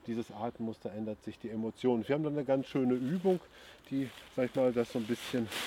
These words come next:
äh, auf die körperliche Ebene auch bringt. Im Wald suchen wir uns immer so ein, so ein stabiles Plätzchen und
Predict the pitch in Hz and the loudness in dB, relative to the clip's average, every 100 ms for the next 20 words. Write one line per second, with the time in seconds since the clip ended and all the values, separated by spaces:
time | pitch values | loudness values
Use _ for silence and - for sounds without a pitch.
0 | - - - 117 117 110 - - - - | -8 -10 -6 0 0 0 -2 -4 -6 -12
1 | - - - - 120 - - - 117 117 | -14 -18 -20 -8 -4 -4 -4 2 2 4
2 | 117 113 - 110 117 120 120 110 131 123 | 0 -2 -4 -2 0 2 4 4 4 6
3 | 151 123 123 180 - 180 170 156 143 151 | 6 8 8 8 6 0 2 2 4 2
4 | 143 143 135 - - - - 127 - 113 | 2 2 0 -8 -18 -12 -6 -4 2 2
5 | 110 135 135 - - - - - - - | 2 2 2 2 -6 -16 -20 -20 -20 0
6 | 131 - - 190 190 156 - - - - | 0 0 -4 -2 0 -2 -8 -20 -20 -20
7 | - - - - - 120 117 | -20 -20 -20 -18 -6 -2 -2